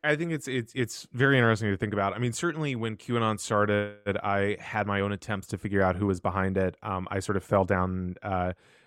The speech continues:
my own rabbit hole, and interestingly enough, a lot of former Pizzagate promoters who sort of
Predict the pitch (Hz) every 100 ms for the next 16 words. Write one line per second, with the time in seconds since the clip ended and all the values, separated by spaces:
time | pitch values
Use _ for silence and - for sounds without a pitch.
0 | - 110 110 110 98 98 101 82 104 98
1 | 98 95 98 104 95 92 127 127 120 110
2 | 113 107 98 95 95 _ _ _ _ _
3 | 110 104 107 101 - 110 101 - 196 -
4 | 135 110 - 110 98 95 92 90 107 92
5 | 110 101 92